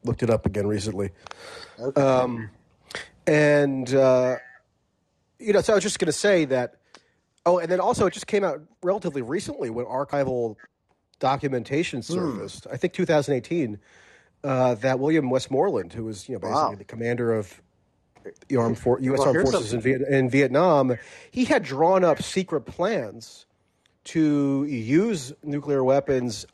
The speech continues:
Speaker 1: on the battlefield, like tactical nuclear weapons, they're called, I guess. Uh, uh, use them on the battlefield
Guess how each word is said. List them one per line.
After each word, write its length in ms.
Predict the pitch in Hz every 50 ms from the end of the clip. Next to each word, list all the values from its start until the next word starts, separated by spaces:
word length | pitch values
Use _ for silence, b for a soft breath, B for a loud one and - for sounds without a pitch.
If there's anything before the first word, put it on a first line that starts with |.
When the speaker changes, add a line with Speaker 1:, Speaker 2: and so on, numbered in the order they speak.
| -
Speaker 1:
on 180 | 143 160 180 175
the 80 | 143
battlefield, 680 | 120 - 135 143 196 254 262 - - - 113 90 - -
like 140 | 120 113
tactical 400 | - - 160 151 - 151 127 131
nuclear 300 | 127 131 131 - 139 123
weapons, 460 | 107 131 143 - 120 98 98 - - -
they're 120 | 113 104
called, 340 | - _ - 95 95 85 -
I 60 | 98
guess. 380 | 90 87 85 87 - - - B B B B B B B B B B B B B B B _ -
Uh, 200 | 147 131 127 - - _ _ -
uh, 60 | - - -
use 160 | 170 208 -
them 100 | 196 185
on 120 | 170 175
the 40 | 175
battlefield 760 | 151 156 156 175 190 185 170 - 160 156 147 139 135 127 -